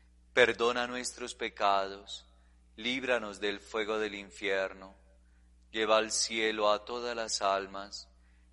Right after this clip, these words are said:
especialmente las más necesitadas de tu infinita misericordia. Dios mío, yo creo,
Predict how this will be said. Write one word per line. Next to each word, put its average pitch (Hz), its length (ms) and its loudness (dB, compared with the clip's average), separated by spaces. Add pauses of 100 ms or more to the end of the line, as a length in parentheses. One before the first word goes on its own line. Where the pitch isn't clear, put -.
(120)
especialmente 123 1040 2
las 120 260 0
más 113 300 0
necesitadas 101 1200 -2 (460)
de 113 100 0
tu 117 140 -6
infinita 113 680 -4
misericordia. 92 1160 -4 (880)
Dios 107 320 -2
mío, 98 520 -6 (560)
yo 113 200 0
creo, 98 560 4